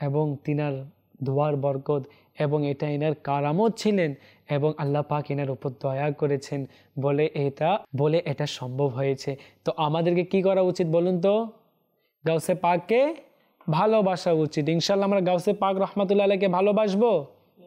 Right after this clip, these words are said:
ইনশাআল্লাহ। জি, ছোট বন্ধুগণ, আমরা তো অনেক কিছু শিক্ষা অর্জন করতে পারলাম। এখন আসুন আমরা প্রশ্নের দিকে চলে যাব।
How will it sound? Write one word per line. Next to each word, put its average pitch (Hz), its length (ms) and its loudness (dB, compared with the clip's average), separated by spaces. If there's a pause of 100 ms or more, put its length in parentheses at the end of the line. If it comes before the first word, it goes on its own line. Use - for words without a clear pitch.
(340)
ইনশাআল্লাহ। 151 1200 0 (320)
জি, 160 200 0 (180)
ছোট 160 200 0
বন্ধুগণ, 151 500 2 (120)
আমরা 151 300 0
তো 165 260 0 (460)
অনেক 226 260 0
কিছু 208 200 -4
শিক্ষা 180 380 -2
অর্জন 151 280 0
করতে 143 260 -2
পারলাম। 139 340 -2 (300)
এখন 180 360 -2
আসুন 156 380 -4
আমরা 151 300 0
প্রশ্নের 175 500 0
দিকে 180 200 0
চলে 156 260 0
যাব। 147 300 0